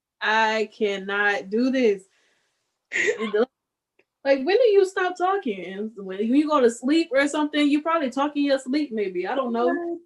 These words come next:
Speaker 2: damn.
Speaker 1: Man, but now, now I, I can tolerate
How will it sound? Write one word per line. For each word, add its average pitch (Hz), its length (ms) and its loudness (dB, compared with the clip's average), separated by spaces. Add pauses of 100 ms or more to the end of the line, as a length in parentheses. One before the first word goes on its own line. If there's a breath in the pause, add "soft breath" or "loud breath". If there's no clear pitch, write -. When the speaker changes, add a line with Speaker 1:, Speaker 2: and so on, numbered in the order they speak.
(140)
Speaker 2:
damn. 339 800 -4 (720 soft breath)
Speaker 1:
Man, 214 480 -2
but 220 200 2
now, 285 340 0
now 269 500 0
I, 196 560 -2 (800)
I 240 560 2
can 220 440 -2
tolerate 202 680 -6